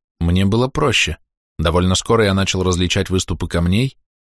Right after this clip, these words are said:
а вот Джаг постоянно спотыкался и чертыхался. Шли мы долго. Тёмная кишка коридора изгибалась, постепенно уходя вверх, и чем выше мы взбирались, тем светлее становилось.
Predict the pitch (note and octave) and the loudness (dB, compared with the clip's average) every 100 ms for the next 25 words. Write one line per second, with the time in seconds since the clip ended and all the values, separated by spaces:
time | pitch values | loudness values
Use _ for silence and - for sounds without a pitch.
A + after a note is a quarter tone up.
0 | _ _ _ - E2 E2+ F2 C#3 E3 - | _ _ _ -2 0 0 0 0 -2 -4
1 | F2 F2+ F2+ F2+ F2 - F#2 - E2 - | -4 0 0 0 -2 -4 -4 -2 -2 -2
2 | F#2 A2 - B2+ G#2 E2 - - _ _ | -2 -4 -4 -4 -4 -4 -6 -10 _ _
3 | _ _ _ _ _ _ _ _ _ _ | _ _ _ _ _ _ _ _ _ _
4 | _ - D#2+ E2+ G#2 A2+ G#2+ E2 B1+ - | _ -6 -2 0 0 2 0 0 -8 -14
5 | _ _ - F2+ F#2 F2+ F2 F2+ - F#2 | _ _ -4 0 2 2 0 -2 0 -2
6 | F#2 F2+ F#2 F2+ E2+ D#2+ E2+ F#2+ G2 - | 0 0 2 2 0 0 0 2 0 -2
7 | F#2 E2 F#2 F2+ E2+ - E2 D#2+ D2+ F#2 | -6 -2 -2 0 0 -2 -2 -2 -2 -2
8 | A#2 - _ _ _ - - G2 F#2 G2 | -2 -8 _ _ _ -6 -2 0 0 0
9 | - F#2+ F2 E2+ E2+ F#2+ G2+ - F2+ F2+ | 0 0 0 0 0 0 0 -2 -2 -2
10 | F2 E2 D#2+ - F#2+ G2 F2 A#1 - | -4 -2 -2 -2 -2 -2 -4 -6 -8